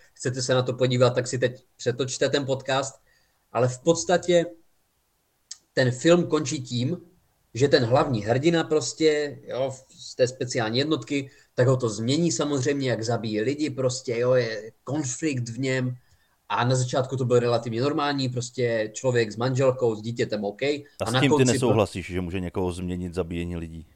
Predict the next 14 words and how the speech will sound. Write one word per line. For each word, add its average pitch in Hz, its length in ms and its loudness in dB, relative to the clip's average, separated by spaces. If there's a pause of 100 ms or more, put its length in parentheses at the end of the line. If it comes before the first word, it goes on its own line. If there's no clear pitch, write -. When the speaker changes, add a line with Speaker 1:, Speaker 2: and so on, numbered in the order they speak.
(1040)
Speaker 1:
Když 131 320 -2
je 170 100 6
to 165 120 4
žid, 131 280 2
tak 123 140 2
mě 123 100 0
to 123 100 2
vadí. 104 320 -2 (600)
A 110 440 0 (140)
vlastně 131 320 0
na 151 80 2
konci 175 280 0
toho 175 200 2
filmu, 107 440 0